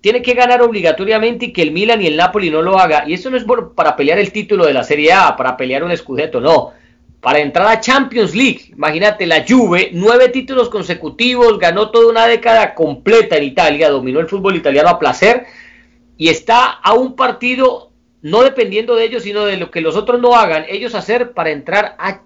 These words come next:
Champions. Ah, como son las cosas de la vida, uno de los equipos que todavía sigue en pie con lo de la Superliga y, y no tiene los méritos, los puntos suficientes para,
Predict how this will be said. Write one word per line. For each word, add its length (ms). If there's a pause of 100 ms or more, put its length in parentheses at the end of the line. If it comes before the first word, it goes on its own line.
Champions. 880 (360)
Ah, 200
como 180
son 120
las 120
cosas 240
de 60
la 100
vida, 240
uno 140
de 100
los 140
equipos 320
que 100
todavía 480
sigue 220
en 100
pie 140
con 100
lo 60
de 80
la 100
Superliga 640 (760)
y, 280 (140)
y 40
no 240
tiene 200
los 300 (240)
méritos, 600
los 160
puntos 320
suficientes 500
para, 300